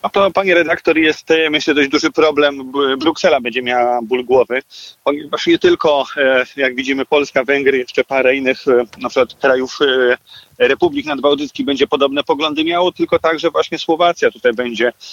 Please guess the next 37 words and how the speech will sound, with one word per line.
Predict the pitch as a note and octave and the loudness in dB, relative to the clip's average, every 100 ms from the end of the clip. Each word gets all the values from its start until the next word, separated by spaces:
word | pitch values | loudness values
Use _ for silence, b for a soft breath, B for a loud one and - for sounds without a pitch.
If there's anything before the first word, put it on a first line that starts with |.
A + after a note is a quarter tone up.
| - | -8
zdecydowanie, | A#2+ A#2 C#3 C#3+ C3 B2 C#3+ C#3+ C3+ B2+ A#2+ A#2+ | -4 0 0 2 0 2 0 0 -2 -2 -2 -4
e, | B2 B2 B2 | -4 0 0
inny | F3 D#3 C#3+ C3+ | 0 -2 0 0
obraz | C#3 C3 C3 | 0 0 -2
przedstawiała. | - C3+ E3 C3 C#3 B2+ C#3 G3+ B B - | -4 -6 -2 0 2 2 0 -4 B B -4
Ale | D3+ F3 | -2 -2
czy | - - E3+ E3 D#3+ E3 | -2 0 2 2 0 -2
ona | E3+ G#3 G#3+ | -2 -2 -2
będzie | F#3 G3 F#3 F#3 | 0 0 0 -2
tak | F#3 - | -2 0
radykalny? | F3+ E3 E3+ F#3 G3 F#3 B B - | 0 0 -2 -2 -4 -6 B B -4
Ja | A3 | -2
powiem | A3+ A3+ | -2 -4
szczerze, | G3+ A#3 G3 | -2 0 0
zastanawiałbym | F#3+ G3 G3 F#3+ F#3 D3+ B2+ A#2+ A#2 A#2 | 0 0 0 0 0 2 0 0 -6 -6
się. | C#3 | -4
Ja | C#3+ C#3 | 0 0
tutaj, | C#3 C#3+ C#3+ C3+ D3 | -2 0 0 0 -8
przygotowując | C#3 - D3+ D3 D#3 D3+ D3 | -6 -2 0 0 -2 -6 -6
się | D3 | -4
do | C#3 | -2
materiału, | C#3 C#3+ C#3+ C#3+ C#3 | -2 0 2 2 2
do | |
rozmowy | C#3 C3 C3+ C3+ | -2 -2 -4 -4
z | |
państwem, | - C#3+ C#3 C#3 | -4 -4 -4 -2
zapoznałem | C3 - C3 C#3+ D3 C3+ | 0 0 0 2 2 0
się | - C3 B2 - B B - | -4 -6 -6 -10 B B 0
i | C#3+ C#3+ - - | 0 0 -2 -2
<laughs> | - D#3+ C3 | 0 0 0
przypomniałem | - D3 D3 D#3 C#3+ | -4 -2 0 0 0
sobie | B2 B2 | -2 0
raczej, | A#2+ C#3 | 0 -2
bo | A#2+ | -2
zapoznawałem | B2 C3 B2+ B2+ B2 | -2 -2 0 -2 -2
się | C3+ | -4
wcześniej | - C#3 C#3 B2+ | -2 0 -2 -4